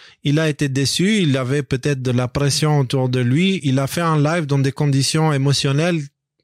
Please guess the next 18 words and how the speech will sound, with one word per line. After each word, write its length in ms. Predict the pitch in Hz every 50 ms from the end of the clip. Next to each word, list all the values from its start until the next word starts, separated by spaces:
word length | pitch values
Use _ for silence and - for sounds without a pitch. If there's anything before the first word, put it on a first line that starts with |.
| _ _ -
où 80 | 135 117
c'était 240 | - 143 131 135 131
pas 180 | - 151 147
forcément 460 | - - 139 131 - - 143 143 147
la 140 | 143 135 127
meilleure 280 | 123 131 127 127 123 123
idée. 240 | 120 107 110 104 - - _ - - - - - - - - - - - - - - - _ _ _
Euh, 1000 | 160 156 156 156 156 156 156 156 156 156 156 156 151 151 151 151 151 147 151 147 139
donnez-lui 540 | 123 120 156 170 170 175 165 151 147 160 165
ce 160 | - - 156
droit-là. 480 | 139 127 139 135 131 127 131 143 185 226
C'est 160 | - - 165
un 140 | 135 123 131
humain, 340 | 160 185 170 143 143 170 190 - _
comme 220 | - - 196 202 196
tout 140 | - - 190
le 60 | 156
monde. 300 | 127 120 127 156 185